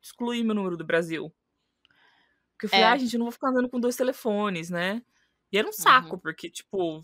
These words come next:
Speaker 1: você responde mensagem num e quer usar o outro, aí você tem que ficar num saco. Aí eu coloquei num só e, e deixei só o número daqui.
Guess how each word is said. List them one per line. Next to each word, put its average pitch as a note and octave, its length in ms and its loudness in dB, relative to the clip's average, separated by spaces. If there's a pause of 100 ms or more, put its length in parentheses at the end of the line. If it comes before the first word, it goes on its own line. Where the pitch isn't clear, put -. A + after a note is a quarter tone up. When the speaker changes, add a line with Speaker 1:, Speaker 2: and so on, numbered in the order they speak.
(120)
Speaker 1:
você - 160 -4
responde A3 500 0
mensagem G#3+ 420 0
num C4+ 340 -2
e C#4 100 -4
quer B3 200 -2
usar A#3 200 2
o A3 80 2
outro, F3+ 340 0
aí E3+ 80 -2
você - 80 -12
tem G3+ 100 -6
que - 20 -10
ficar - 260 -6 (240)
num F#3+ 280 -6
saco. - 380 -6
Aí E3+ 180 0
eu F3 60 -2
coloquei F#3 380 -4
num F#3 180 -6
só F#3+ 300 -2
e, G3+ 160 -6
e G3 120 -8
deixei F#3+ 260 -6
só G3 140 -6
o G3 40 -4
número G#3+ 220 -4
daqui. - 320 -8